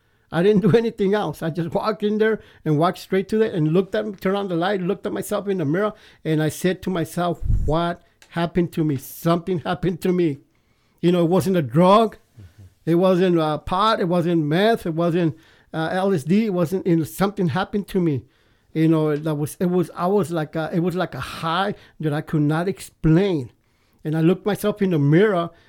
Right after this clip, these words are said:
Speaker 1: and I said, "What happened to me?" You know, and, uh, you know, le-, I had to learn it from the Bible. Well, if you go to James, you know, chapter, uh, chapter one, uh, starting, well, the, starting in verse twenty-one, it says, "Wherefore lay apart all filthiness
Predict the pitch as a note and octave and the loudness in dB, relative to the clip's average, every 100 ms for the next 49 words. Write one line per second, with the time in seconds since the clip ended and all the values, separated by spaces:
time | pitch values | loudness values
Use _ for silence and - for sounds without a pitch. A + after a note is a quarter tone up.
0 | _ D#3 D#3 - C#3+ E3+ F#3 A3 A#3+ - | _ -6 -6 -4 -2 0 -2 -2 -6 -4
1 | F3+ C#3 - _ _ - E3 F#3 F#3+ D#3+ | -2 -2 -6 _ _ 0 2 2 2 2
2 | D#3 E3 F3+ E3 D#3+ D3 - - G#3+ F3 | 0 -2 -4 -4 -4 -6 -10 -8 -2 0
3 | E3+ D#3 E3 E3+ - - _ _ - G3 | 0 0 0 -2 -8 -16 _ _ -6 -4
4 | G3 F3+ F#3+ A#3 G#3 F3+ D3 C3 A3 A3 | -2 0 2 2 2 0 -4 -2 -4 -2
5 | G#3 - - - F3 E3 F3+ G#3+ G#3 C3 | -4 -8 -12 -2 0 2 2 2 0 -2
6 | D#3+ G#3+ A3+ E3+ F#3 D3+ C#3+ - F#3+ - | -2 0 -2 -4 -4 -4 -4 -6 -6 -6
7 | C#3+ - _ _ _ _ _ _ _ _ | -6 -8 _ _ _ _ _ _ _ _
8 | - - D#3+ D3+ C3 - _ _ _ G3 | -18 -4 -2 -2 -4 -10 _ _ _ 0
9 | F#3+ F3+ C#3+ F3 A3 D#3 C3 _ _ _ | 0 0 -2 0 2 0 -2 _ _ _
10 | _ _ - E3+ E3 D#3 D#3+ - - F3+ | _ _ -6 -2 0 -2 -4 -10 0 2
11 | G3 G3+ E3 A3 E3+ D#3+ - F#3 G3 D#3+ | 2 0 2 2 2 -2 -2 -2 0 0
12 | E3+ - - F3+ D#3+ G3+ G3+ F#3+ - - | -2 -8 -2 0 0 -2 -4 -4 -8 -10
13 | - _ _ F#3 B3 B3 F3 F3+ E3 F#3 | -20 _ _ 2 2 2 -2 0 2 0
14 | G3 - F3+ - - E3 - - G3+ G#3 | 0 -2 -2 -2 -2 -4 -4 0 0 0
15 | G3+ F3 D#3 D#3 | -2 -2 -2 -6